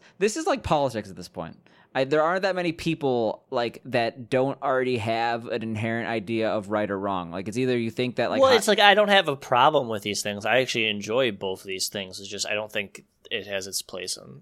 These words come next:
Speaker 2: like, Twitch as a platform.
Speaker 1: Yeah, I, I, I think that's, like, what most people agree with, and, like, that's what I agree with as well. But, like, I,
Speaker 2: Well,
Speaker 1: I
Speaker 2: uh,
Speaker 1: just
Speaker 2: the problem is, it's,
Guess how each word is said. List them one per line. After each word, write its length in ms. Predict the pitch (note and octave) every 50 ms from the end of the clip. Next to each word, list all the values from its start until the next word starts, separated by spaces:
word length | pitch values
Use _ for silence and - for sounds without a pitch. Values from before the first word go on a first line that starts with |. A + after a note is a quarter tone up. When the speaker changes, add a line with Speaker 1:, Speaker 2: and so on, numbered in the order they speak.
| _ _
Speaker 2:
like, 160 | - - -
Twitch 280 | - - - - - -
as 80 | - -
a 40 |
platform. 500 | - - - - - - - F#3 F3+ F#3+ - -
Speaker 1:
Yeah, 220 | B3 F#4+ - - -
I, 120 | A#2+ D3+ D#3+
I, 360 | D#3+ D#3 D#3+ D#3 D#3+ - D3
I 40 | D3
think 200 | C#3 F3 E3+ E3
that's, 200 | E3+ D#3 - -
like, 180 | D3 C#3 A#2
what 200 | A#2+ C3 C3+ A#2+ B2+
most 300 | B2 B2+ C3 C3+ C3+ -
people 340 | - C#3+ C3 A2 A#2+ A#2
agree 340 | A#2+ A2 A2 A2+ A2+ A#2 B2
with, 260 | C3 C3+ C#3+ D3+ -
and, 220 | - - G2+ A2+ A2
like, 140 | A2 A2 G2
that's 180 | A2+ A2 A2+ B2
what 100 | A2+ G#2
I 140 | G#2 A2
agree 240 | A2 A2 F2+ A2 A2
with 160 | A2 G#2 -
as 120 | G#2+ F#2+ G2
well. 280 | F#2+ G#2+ G#2+ G#2 G#2
But, 180 | F2 F2+ - E2
like, 120 | G2+ A2 F2
I, 240 | G#2+ B2 B2+ B2 - - - -
Speaker 2:
Well, 160 | - D3 D3
Speaker 1:
I 80 | - D3+
Speaker 2:
uh, 40 | E3+
Speaker 1:
just 200 | F3 G3+ F#3+ E3+
Speaker 2:
the 20 | C#3
problem 240 | E3 D#3+ E3+ E3
is, 100 | D#3 C3+
it's, 280 | E3+ D#3 D3+ - - -